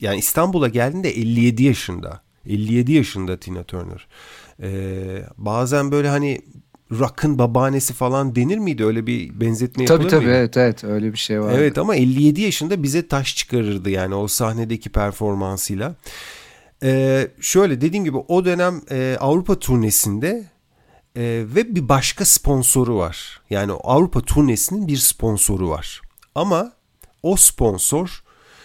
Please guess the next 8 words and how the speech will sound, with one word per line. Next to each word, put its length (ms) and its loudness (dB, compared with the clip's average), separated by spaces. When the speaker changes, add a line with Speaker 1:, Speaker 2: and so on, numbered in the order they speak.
Speaker 1:
yerel 380 2
organizatörlere 1000 2
herhalde 460 -2
katkı 380 -8
sağlamıyor. 640 0
Yani 300 -4
orada 360 -4
bir, 140 -4